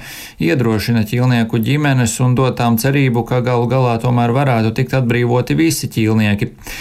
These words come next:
Taču tas būs atkarīgs no tā, vai puses būs gatavas pamiera pauzi pagarināt. Kāda Izraēlas amatpersona iepriekš bija izteikusies, ka maksimālais cilvēku skaits, kas varētu tikt atbrīvots, būtu astoņdesmit cilvēki.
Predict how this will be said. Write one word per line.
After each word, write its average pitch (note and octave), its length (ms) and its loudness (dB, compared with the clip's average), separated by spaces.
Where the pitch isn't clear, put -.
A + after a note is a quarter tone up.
Taču A2 320 -2
tas A2 240 0
būs C#3+ 240 0
atkarīgs C3+ 460 -2
no B2+ 100 2
tā, C3 260 2
vai B2+ 160 2
puses C3 460 0
būs A#2 260 0
gatavas B2+ 540 -2
pamiera A2 420 2
pauzi A#2 460 0
pagarināt. G#2 640 2
Kāda G2+ 320 0
Izraēlas A#2+ 480 0
amatpersona B2 720 2
iepriekš B2 400 0
bija B2 240 2
izteikusies, A#2+ 640 0
ka A#2 160 0
maksimālais B2+ 640 0
cilvēku B2+ 400 0
skaits, C3 400 -2
kas - 280 -4
varētu C3+ 440 0
tikt C3+ 160 -2
atbrīvots, B2 560 0
būtu C#3+ 320 2
astoņdesmit G#2 800 0
cilvēki. G#2 640 0